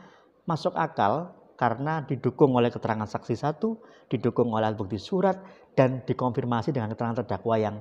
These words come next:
sama. Sehingga alat bukti petunjuk ini tidak bisa berdiri sendiri dan sampai hari ini merupakan alat bukti yang paling absurd di dalam kuhap. Banyak desakan supaya alat bukti petunjuk ini dihapuskan di dalam kuhap karena ini tidak jelas kemana, bentuknya bagaimana, dan seperti apa,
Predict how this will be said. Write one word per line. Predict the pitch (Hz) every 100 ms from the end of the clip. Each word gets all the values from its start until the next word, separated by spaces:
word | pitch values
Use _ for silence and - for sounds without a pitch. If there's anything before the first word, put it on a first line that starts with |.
| -
sama. | - 120 107 98 -
Sehingga | - 101 113 147 - - - -
alat | 117 113
bukti | 113
petunjuk | 117 123 120
ini | 127 151
tidak | 151 113
bisa | 120
berdiri | 117 107
sendiri | 107 107 110 170 - - -
dan | 127 110
sampai | 117 113 110
hari | 117
ini | 135
merupakan | 139 117 127
alat | 110
bukti | 110 127
yang | 120 117
paling | 120 127
absurd | 120 - - 160 -
di |
dalam | 113 104 110 107
kuhap. | 131 92 85 - _ - - - - - _ -
Banyak | 160 208 -
desakan | 143 - 156 175 175
supaya | 160 143 120 131 135 139
alat | 127 117
bukti | 113
petunjuk | 117 120 117
ini | 131 120
dihapuskan | 101 - 117 131 113
di |
dalam | 101 95 95
kuhap | 104 110 -
karena | 98 98 123 135 120
ini | 131
tidak | 131 120 98
jelas | 107 101 117 -
kemana, | 110 117 139 120 90 - - _ _ _ -
bentuknya | 113 143 123 113
bagaimana, | 107 98 104 90 82 107 180 - - -
dan | 117 107
seperti | - 131 175 - 131
apa, | 143 135 95 95